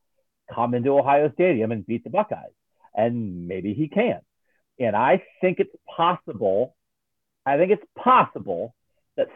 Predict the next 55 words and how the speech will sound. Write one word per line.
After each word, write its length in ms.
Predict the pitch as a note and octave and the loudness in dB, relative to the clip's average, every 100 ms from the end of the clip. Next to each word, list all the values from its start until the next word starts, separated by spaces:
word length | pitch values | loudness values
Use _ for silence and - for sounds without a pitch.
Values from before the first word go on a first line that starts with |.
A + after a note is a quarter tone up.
| - | -2
three 180 | D3+ | 2
of 40 | D#3+ | 4
the 60 | |
best 240 | D#3 C#3 - | 6 4 2
six 140 | C3 - | -8 -4
teams 160 | D3+ B2 | -4 -2
in 60 | |
the 80 | A#2+ | -4
country, 400 | F3 E3 - G#2 | 0 -2 0 2
and 80 | A#2+ | 2
I'm 60 | |
not 160 | C#3+ D#3 | 2 2
going, 300 | D#3+ D#3+ C#3+ | 4 4 2
I'm 80 | D3 | -2
not 180 | D3+ G#2+ | -2 0
saying 200 | E3 D3 | 2 4
what 120 | C3+ | 4
their 100 | C#3+ | 4
record's 380 | A2+ C3+ C#3+ A#2 | 4 2 0 -4
gonna 160 | C#3+ C3 | -4 -2
be. 360 | C3+ C3 C3+ - _ - | 0 0 -2 -6 _ -6
I'm 100 | B2 | -4
not 180 | B2 - | -2 0
saying 220 | C#3+ A#2+ | 2 2
who's 160 | C3 | 0
gonna 160 | A#2+ B2+ | 0 0
make 140 | A#2+ | -2
the 60 | - | -4
playoff, 440 | - F#3 C3 A#2+ - _ _ - | 2 6 8 6 0 _ _ -2
but 100 | B2+ | 2
I'm 120 | B2+ | 2
just 160 | C#3+ | 0
saying, 200 | - D3+ C3+ | 4 4 4
like, 200 | C3 - | 2 0
the 100 | A#2 | -10
best 320 | G2 D3+ - _ | 0 0 0 _
teams 280 | D#3+ G2+ D2+ _ _ _ _ _ _ _ _ _ _ _ _ _ _ _ A#2+ | -10 -10 -12 _ _ _ _ _ _ _ _ _ _ _ _ _ _ _ -2
are 100 | A#2+ | 2
Michigan, 380 | C#3 - D#3 D3+ | 0 2 2 4
Ohio 260 | B2+ C3+ | 4 4
State, 160 | B2 C#3 | 2 -2
and 60 | A#2 | -2
Penn 180 | C3+ A#2 | -4 -2
State. 260 | C#3+ F2+ - | -6 -6 -8
I 80 | G2+ | -14
think 260 | - C#3+ C#3+ | -8 -8 0
that's 220 | D3 D#3 - | 0 0 -2
possible. 540 | D#3 D#3 - - - _ _ _ - | -2 -2 -6 -16 -20 _ _ _ -4
So 120 | B2+ | -4
how 280 | - G#2+ B2+ | -2 0 0
does 180 | C3+ A2+ | 0 -2
that 180 | C3 - - | -2 -2 -4
shake 160 | A#2 | -4
itself 380 | B2+ - C3+ B2+ | -6 -2 0 2
out? 260 | D3 C3 | 0 0